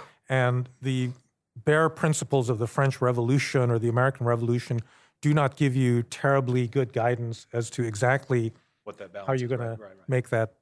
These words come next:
Speaker 1: that trade-off. So even if what you say about, you know, the bottom quintile is correct, you know, you can still have a preference for more redistribution because you value the principle of equality more than the principle of freedom, but still stay within the broad,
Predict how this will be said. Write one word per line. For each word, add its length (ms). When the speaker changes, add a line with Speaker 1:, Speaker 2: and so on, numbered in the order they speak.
Speaker 1:
that 180
trade-off. 440
So 260
even 260
if 140
what 200
you 80
say 260
about, 400
you 80
know, 100
the 80
bottom 220
quintile 720
is 160
correct, 560
you 100
know, 140
you 120
can 160
still 240
have 160
a 60
preference 540
for 460
more 240
redistribution 880
because 500
you 120
value 360
the 60
principle 420
of 60
equality 540
more 220
than 380
the 100
principle 420
of 80
freedom, 480
but 100
still 300
stay 260
within 340
the 60
broad, 560